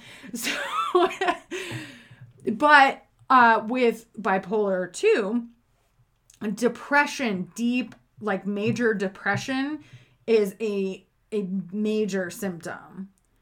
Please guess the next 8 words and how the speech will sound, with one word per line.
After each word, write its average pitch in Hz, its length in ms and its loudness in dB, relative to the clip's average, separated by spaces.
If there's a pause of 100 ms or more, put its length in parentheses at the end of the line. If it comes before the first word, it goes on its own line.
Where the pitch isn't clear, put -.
So - 160 -4
the 220 140 4
depression 233 680 -2
is 170 200 -10
more 160 500 -12
of 160 360 -10
a 170 100 -10
thing. - 500 -14